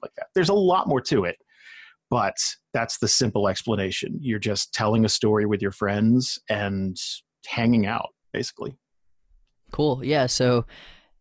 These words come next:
Speaker 2: uh, hearing that, um, you know, I guess then most people would, would start thinking, "How did you turn a game that you just play with your friends?" Uh, I'm guessing you've played this for a while into a podcast. Can you, li-, like,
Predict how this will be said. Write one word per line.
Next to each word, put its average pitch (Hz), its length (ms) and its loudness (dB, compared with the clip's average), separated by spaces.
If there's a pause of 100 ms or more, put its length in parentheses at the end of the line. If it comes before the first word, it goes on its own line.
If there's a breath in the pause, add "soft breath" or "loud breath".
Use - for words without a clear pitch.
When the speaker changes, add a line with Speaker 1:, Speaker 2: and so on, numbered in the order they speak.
(120)
Speaker 2:
uh, 117 280 2
hearing 175 380 0
that, 127 360 2
um, 113 480 -4
you 120 100 -4
know, 113 80 -2
I 113 80 -4
guess 117 220 -2
then 110 120 0
most 117 220 2
people 113 240 2
would, 110 220 -2
would 117 100 0
start 110 260 -2
thinking, 110 320 -6
"How 113 260 0
did 135 200 -2
you 131 140 2
turn 110 580 -2 (520 loud breath)
a 127 80 0
game 120 360 0
that 117 100 0
you 117 120 0
just 113 160 -6
play 113 160 0
with 110 120 -6
your 107 80 -8
friends?" 139 680 -2 (240 soft breath)
Uh, 110 60 -6
I'm 107 260 0
guessing 113 300 -2
you've 110 160 -2
played 107 200 -2
this 107 120 -2
for 110 160 -4
a 104 60 -2
while 107 500 0
into 113 680 -2
a 107 120 0
podcast. 107 760 -2
Can 113 180 0
you, 113 360 2 (420 loud breath)
li-, 135 180 0
like, 139 260 -2